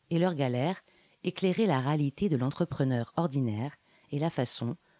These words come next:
dont on peut nourrir ce précieux trésor qu'est l'expérience. Loin de l'idée de faire adopter à tout un chacun un statut indépendant. Non, plutôt celle de contribuer à donner envie de se réaliser dans les choses qui nous font vibrer,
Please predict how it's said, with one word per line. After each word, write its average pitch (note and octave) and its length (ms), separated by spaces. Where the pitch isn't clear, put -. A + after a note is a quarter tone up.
dont A#2 160
on A#2 120
peut A#2+ 100
nourrir C3 320
ce - 100
précieux C#3+ 440
trésor A#2 480
qu'est A#2+ 100
l'expérience. A2 840
Loin D3 320
de D#3 100
l'idée B2+ 300
de B2+ 100
faire A#2+ 240
adopter B2 520
à A#2+ 120
tout - 260
un C#3+ 140
chacun D3 440
un C3 100
statut - 400
indépendant. A#2+ 560
Non, A#2+ 180
plutôt G#3 320
celle D3 180
de B2 80
contribuer D#3 680
à B2 60
donner D3 300
envie A2+ 340
de C3 80
se - 160
réaliser B2 720
dans B2+ 100
les C3 100
choses - 280
qui - 100
nous A#2+ 140
font D#3 160
vibrer, A#2+ 480